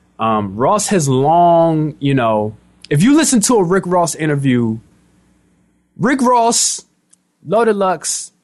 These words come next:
Floyd Mayweather give the worst interviews ever if you ever wanna know anything about anything. Because,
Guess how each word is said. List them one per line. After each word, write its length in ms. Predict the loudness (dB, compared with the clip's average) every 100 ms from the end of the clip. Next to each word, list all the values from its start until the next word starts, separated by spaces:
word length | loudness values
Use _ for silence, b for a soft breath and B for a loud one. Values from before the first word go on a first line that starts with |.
| _ -20
Floyd 480 | -16 -2 0 2
Mayweather 480 | 2 0 0 -2 -2
give 220 | -2 -2
the 100 | -2
worst 420 | -2 0 0 -2 -4
interviews 480 | -4 -2 -2 -4 -4
ever 300 | -6 -6 -8
if 180 | -8 -8
you 140 | -6
ever 180 | -4 -2
wanna 220 | 0 2
know 240 | 2 0 -2
anything 440 | 0 0 0 -2
about 260 | 0 -2 -2
anything. 420 | -2 -4 -8 -18 -20 b b b b b _ -4
Because, 800 | -2 0 0 2 2 2 0